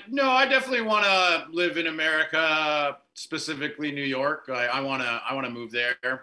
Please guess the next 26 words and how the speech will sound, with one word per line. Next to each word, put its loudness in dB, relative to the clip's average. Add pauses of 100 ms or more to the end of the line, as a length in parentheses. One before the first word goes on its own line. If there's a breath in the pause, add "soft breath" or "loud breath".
(180)
uh, 0 (120)
'cause -4
I, 4
I 4
have, 4
like, 2
such -4
low -2
expectations, -4
right? -2
If -2
I 0
could -8
just -6
live -4
there 2
for -6
five -2
years -2
and -2
not 0
die 2
and -2
do, -2
like, -2
even -8